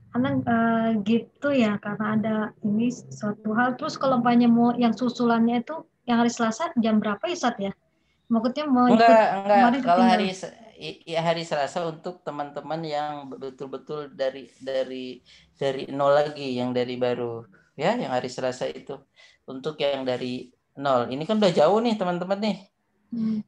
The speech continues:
Speaker 2: Lumayan lah, ag-, sudah sampai jilid dua.
Speaker 1: Nah,
Speaker 2: Yang,
Speaker 1: maksudnya
Speaker 2: yang
Speaker 1: yang
Speaker 2: ba-
Speaker 1: kemarin, Tat, materi yang kemarin kan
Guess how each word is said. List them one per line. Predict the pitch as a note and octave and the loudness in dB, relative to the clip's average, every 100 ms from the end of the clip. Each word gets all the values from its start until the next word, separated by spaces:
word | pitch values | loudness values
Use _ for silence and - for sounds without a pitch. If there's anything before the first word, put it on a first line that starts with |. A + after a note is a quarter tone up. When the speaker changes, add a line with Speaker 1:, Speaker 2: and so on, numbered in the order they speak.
| _ | _
Speaker 2:
Lumayan | C#3+ C3+ E3+ F#3 D#3 | -6 2 4 4 4
lah, | D#3 F3 | 2 0
ag-, | C3 - | -4 -8
sudah | - B2+ B2+ | -10 -6 -6
sampai | B2 B2 B2 | -6 -6 -6
jilid | B2 A#2+ A#2+ | -6 -8 -8
dua. | B2 B2+ D3 F3+ - _ _ _ _ _ | -2 0 0 -2 -14 _ _ _ _ _
Speaker 1:
Nah, | C3 | -2
Speaker 2:
Yang, | C4 C4+ | 0 -2
Speaker 1:
maksudnya | - | 0
Speaker 2:
yang | D4 | 0
Speaker 1:
yang | - | 2
Speaker 2:
ba- | C4 | 4
Speaker 1:
kemarin, | C4+ D4 C#4+ | 4 2 0
Tat, | B3+ B3 - | -2 -2 -4
materi | - A3+ A#3+ A#3 | -2 0 2 2
yang | A3+ | 2
kemarin | A3+ B3 C#4 | 2 0 0
kan | C#4+ | -2